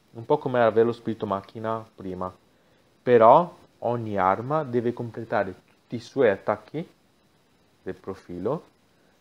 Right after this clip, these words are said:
verso l'unità che si è scelta, il che vuol dire che se un modello può sparare con tre armi, ad esempio un veicolo,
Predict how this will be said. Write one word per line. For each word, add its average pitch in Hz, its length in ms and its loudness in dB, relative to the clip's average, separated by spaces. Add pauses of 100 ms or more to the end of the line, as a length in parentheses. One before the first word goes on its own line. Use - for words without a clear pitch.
verso 120 800 0 (220)
l'unità 120 760 -2
che 123 100 -16
si - 160 -16
è 107 40 -10
scelta, 92 560 -10
il 110 100 -10
che - 100 -4
vuol 151 160 2
dire 120 220 2
che 110 160 -8
se - 180 -6
un 151 140 -2
modello 101 600 2 (380)
può 113 140 -2
sparare 110 640 0
con 101 240 -8
tre 107 160 0
armi, 90 420 -2
ad - 420 -16
esempio 95 320 -12
un 90 120 -12
veicolo, 104 640 -8